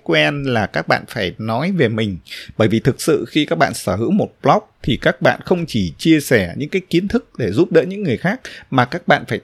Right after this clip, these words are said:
kết nối với chính bản thân mình, với câu chuyện, với hành trình của mình. Và cái việc mà bạn tập nói về mình, chia sẻ những cái kết quả, những cái bằng chứng mà bạn nhận được trên cái hành trình mà bạn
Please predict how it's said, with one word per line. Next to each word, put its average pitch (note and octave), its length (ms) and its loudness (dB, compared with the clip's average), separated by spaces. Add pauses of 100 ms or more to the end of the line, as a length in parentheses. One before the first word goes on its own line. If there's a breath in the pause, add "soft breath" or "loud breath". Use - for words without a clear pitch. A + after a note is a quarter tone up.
kết G3+ 220 -2
nối D#3 280 0
với F3+ 220 2
chính G#3 240 0
bản F2+ 200 2
thân C#3 180 0
mình, A2+ 280 0
với C#3 120 -4 (100)
câu F3+ 280 4
chuyện, C#3 320 0
với D#3 100 -2
hành A#2+ 240 -4
trình A2+ 260 0
của F#2 180 -4
mình. G#2 240 -2 (380 loud breath)
Và A2+ 380 2
cái D#3+ 160 -4
việc D#3+ 240 0
mà - 60 2
bạn G#2 300 -2
tập - 260 0
nói B2+ 320 -4
về C3 140 0
mình, A2 300 -4 (140)
chia E3+ 240 2
sẻ F2 380 0
những B2+ 140 -6
cái F#3+ 220 -4
kết - 160 2 (140)
quả, F2 400 0
những C3 140 -8
cái F#3 100 -2
bằng A#2 320 0
chứng F#3+ 400 -4
mà A2 120 4
bạn A2+ 280 -2
nhận C3+ 180 -2
được B2+ 360 2
trên D3+ 200 -2
cái F3+ 120 -4
hành B2 280 -4
trình G#2 440 0
mà G2+ 100 -4
bạn G2 200 -4